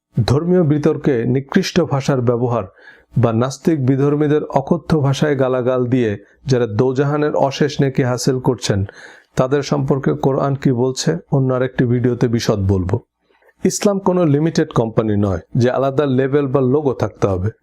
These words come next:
নবীজি সহ সাহাবীদের কারোরই নাম, পোশাক আশাক নবুয়ত প্রাপ্তির পর বা ইসলাম গ্রহণের পর পরিবর্তিত হয়নি। মুসলিম নারী পুরুষরা সমাজে শালীন, মার্জিত হিসেবে বিবেচিত এমন পোশাকই পরতেন। অমুসলিমরাও একই ধরনের পোশাকই পরত।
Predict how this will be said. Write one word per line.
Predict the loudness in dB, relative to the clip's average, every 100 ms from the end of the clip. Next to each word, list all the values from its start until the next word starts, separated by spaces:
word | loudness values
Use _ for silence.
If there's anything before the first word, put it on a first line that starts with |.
| 0
নবীজি | 2 0 0
সহ | 0 -2 -2
সাহাবীদের | -2 -2 0 0 0
কারোরই | 0 0 0 0
নাম, | 0 0 0 -2 -4
পোশাক | -2 -2 0 0 0
আশাক | 0 -2 -2 0
নবুয়ত | 0 2 -2 0
প্রাপ্তির | -2 0 -2 0
পর | 0 0 2
বা | 0
ইসলাম | 0 -2 0
গ্রহণের | 0 0 0 -2
পর | 0 -2
পরিবর্তিত | 0 0 0 0 0 0 0
হয়নি। | 0 -2 -2 -4 _ _ _ _ _ _ _ _ -2
মুসলিম | -2 0 0
নারী | 2 0 0
পুরুষরা | 0 0 0 0
সমাজে | 0 0 0 0 -2
শালীন, | 0 0 2 2
মার্জিত | 0 0 0 0
হিসেবে | 0 0 2 2
বিবেচিত | 0 0 0 0 0
এমন | 0 0 -2 -2
পোশাকই | -2 -2 -2 -2
পরতেন। | 0 0 0 -4 -4 -20 -20 -16 -2
অমুসলিমরাও | 2 2 2 0 2 2 0 -2
একই | -2 0
ধরনের | 0 0 0 0
পোশাকই | 0 0 0 -2
পরত। | 0 -2 -2